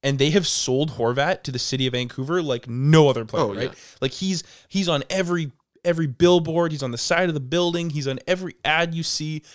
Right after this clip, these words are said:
Speaker 1: and there's a reason for that, right?
Speaker 2: He's the golden boy.
Speaker 1: Exactly. He, they'll never trade him.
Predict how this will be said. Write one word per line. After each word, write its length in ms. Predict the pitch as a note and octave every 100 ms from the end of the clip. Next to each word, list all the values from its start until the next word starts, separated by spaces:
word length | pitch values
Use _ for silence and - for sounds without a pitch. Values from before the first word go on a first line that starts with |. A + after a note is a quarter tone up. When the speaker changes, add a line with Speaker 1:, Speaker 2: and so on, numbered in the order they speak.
| -
Speaker 1:
and 120 | B2+
there's 100 | D#3
a 80 | D#3
reason 260 | D#3 E3+ C#3
for 140 | A2+
that, 200 | A2+ C2+
right? 160 | A2+ A#2+
Speaker 2:
He's 160 | G2+ C#3+
the 80 |
golden 340 | A#2 A#2+ A#2 F#2
boy. 260 | F#2 - A2
Speaker 1:
Exactly. 680 | E3 D#3 D#3 C#3+ - - -
He, 280 | - - -
they'll 220 | D3+ E3
never 420 | E3 E3+ E3+ F3+ A3
trade 260 | - D3+
him. 160 | C3+ -